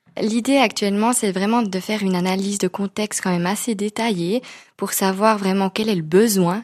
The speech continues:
les attentes des équipes. Et puis, d'en fonction des barrières et puis des facilitateurs à son implantation, l'idée, ce sera vraiment de trouver des stratégies d'implantation spécifiques, notamment justement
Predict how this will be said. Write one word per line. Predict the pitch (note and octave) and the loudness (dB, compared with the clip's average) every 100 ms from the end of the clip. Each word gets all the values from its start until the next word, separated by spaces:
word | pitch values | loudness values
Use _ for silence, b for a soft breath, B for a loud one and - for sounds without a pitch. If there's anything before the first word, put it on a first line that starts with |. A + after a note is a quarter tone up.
| - | -4
les | F#3+ G#3 | -2 -2
attentes | G#3 - G3 F#3+ F3 | -2 -2 -4 -4 -8
des | D#3+ F3+ G3+ | -4 -2 -2
équipes. | G#3 - A#3 - b b b b | -4 -4 -6 -8 b b b b
Et | G3 | -6
puis, | F#3 - | -2 0
d'en | A3 | 0
fonction | A#3+ B3 A#3+ - A#3+ | 0 -2 -4 -2 -2
des | G3+ F3 | -2 0
barrières | F3+ F#3+ G#3+ A3+ A3+ | -2 0 0 0 0
et | G3 | -2
puis | - E3+ | -6 -8
des | D#3 | -6
facilitateurs | - G3+ - A3 G#3+ G#3 - G#3 F#3 | -4 -4 -4 -6 -4 -4 -2 -2 0
à | F#3 | -2
son | G3+ F3+ | -2 -2
implantation, | F3+ - G#3+ G#3 F#3+ - F#3 G#3+ B B B B | -2 -2 -2 0 -2 -4 -4 -4 B B B B
l'idée, | F#3+ F3+ A3+ | -6 0 2
ce | A3 | 2
sera | G3 - F3+ | -2 0 0
vraiment | F3 G3 G#3+ | 2 0 2
de | F#3 | 0
trouver | - - G#3 | -4 -2 0
des | E3+ | 0
stratégies | - - G#3 - A3 G#3 G3 | -2 -2 -4 0 0 0 -4
d'implantation | F#3+ G3 G3+ G3+ G3 - E3+ | -2 -2 -2 -4 -4 -4 -4
spécifiques, | - A#3 A#3 - F#3+ - G#3+ - | -2 -2 -2 -4 -6 -8 -10 0
notamment | F#3+ G#3+ A3+ G#3+ G3 F#3+ | 2 2 4 2 4 0
justement | F#3+ F#3+ - G3 G3 | -2 -4 -2 -2 -2